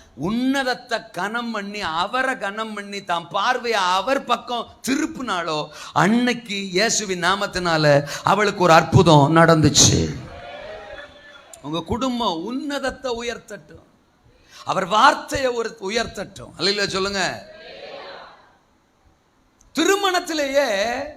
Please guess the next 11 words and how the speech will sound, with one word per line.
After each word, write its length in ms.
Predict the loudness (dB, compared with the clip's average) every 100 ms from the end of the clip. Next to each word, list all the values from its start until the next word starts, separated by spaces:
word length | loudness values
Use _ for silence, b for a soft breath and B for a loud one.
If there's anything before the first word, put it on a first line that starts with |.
| -20 _ _ _ b b
நம்ம 220 | -4 -4
தேவனை 380 | 4 4 4 -2
புறந்தள்ளிடுறோம், 760 | -2 -2 0 -2 -2 -4 -4 -4
அதான் 160 | -2
உண்மை. 400 | -2 -2 -4 -4 -6 -10 -20 -20 -20 _ _ _ -20 _ _ -20 _ _ -20 -20 _
மேல 300 | -4 0 0
போட்டுறோம், 400 | 2 0 0 -4
"இந்த 280 | -4 -6 -6
காரியம் 460 | -2 -4 -2 -8 -6
கர்த்தரால் 560 | -10 -8 -8 -6 -8
வந்தது." 960 | -8 -10 -10 -14 -14 -12 -12 -14 -18